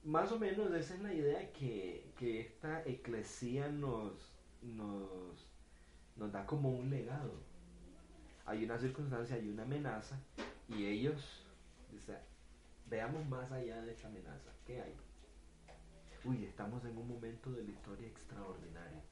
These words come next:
Salmo dos. Porque ellos saben que son la punta de lanza, la, la eclesía en, ha estado en sesión primero esperando el poder, ¿verdad? En el aposento alto, que no se movieran de ahí hasta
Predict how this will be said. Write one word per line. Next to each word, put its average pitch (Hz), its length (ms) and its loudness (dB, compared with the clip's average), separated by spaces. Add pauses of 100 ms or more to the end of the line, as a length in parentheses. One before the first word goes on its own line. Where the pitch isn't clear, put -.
(240)
Salmo 98 340 -2
dos. 85 300 -8 (960)
Porque 120 640 6 (220)
ellos 135 280 8
saben 151 260 2
que 139 100 0
son 127 180 -2
la 131 80 2
punta 170 420 2
de 127 100 2
lanza, 139 360 2 (240)
la, 104 320 0 (680)
la 110 220 -2
eclesía 113 560 0 (180)
en, 175 220 4 (800)
ha 123 160 2
estado 151 320 4
en 160 100 0
sesión 139 400 0
primero 131 360 0
esperando 101 380 0
el 107 60 -2
poder, 120 360 2
¿verdad? 120 260 -4
En 113 80 -2
el 92 80 -4
aposento 101 560 -6
alto, 156 320 -4 (440)
que 110 120 -2
no 101 140 0
se 123 100 0
movieran 135 400 4
de 147 100 4
ahí 135 200 2
hasta 135 180 -4